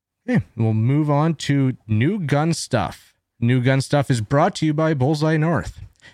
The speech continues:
Need a new boomstick? Bullseye North is Canada's shooting superstore and a proud supporter of the C C F R. With a wide selection of guns and top trending gear for any shooter,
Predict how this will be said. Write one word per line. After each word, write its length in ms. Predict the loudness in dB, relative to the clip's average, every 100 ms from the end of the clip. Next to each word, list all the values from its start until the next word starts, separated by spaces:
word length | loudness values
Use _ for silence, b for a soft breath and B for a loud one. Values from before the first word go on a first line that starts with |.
| B
Need 160 | 0
a 20 | 2
new 180 | 2
boomstick? 580 | 2 2 0 0 -2 -2 -10 _ _ -4
Bullseye 300 | -2 2 2
North 280 | 4 2 0
is 100 | -2
Canada's 400 | 0 2 2 0
shooting 400 | 0 0 2 0
superstore 720 | 0 -2 0 -2 0 0 2
and 100 | 0
a 60 | 0
proud 340 | 0 0 0
supporter 480 | -2 -8 -2 0 2
of 100 | 2
the 60 | 0
C 220 | 0 0
C 180 | 2 0
F 160 | 0
R. 280 | 0 0 0 -4 b b b
With 100 | b
a 60 | 2
wide 280 | 4 2 2
selection 420 | 2 0 0 -2
of 100 | 0
guns 340 | 0 2 0
and 140 | 0 0
top 240 | 0 0
trending 340 | 0 0 0 0
gear 220 | 2 0
for 200 | 0 0
any 160 | 2 0
shooter, 420 | 0 0 0